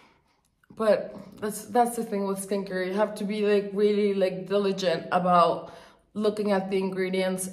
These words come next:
and, uh, what you put on your skin really matters, in my opinion.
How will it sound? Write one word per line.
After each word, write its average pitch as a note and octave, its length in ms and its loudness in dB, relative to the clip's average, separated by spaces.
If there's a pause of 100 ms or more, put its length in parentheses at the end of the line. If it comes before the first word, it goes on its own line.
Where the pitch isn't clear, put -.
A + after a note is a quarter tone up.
and, E3+ 600 0 (600)
uh, F#3 400 4 (260)
what A#3 300 0
you C4+ 80 2
put C4 240 0
on B3+ 160 2
your G#3+ 100 2
skin A#3+ 380 0
really A#3 240 0
matters, - 640 -2 (420)
in F#3+ 180 -2
my E3+ 180 -2
opinion. - 580 -6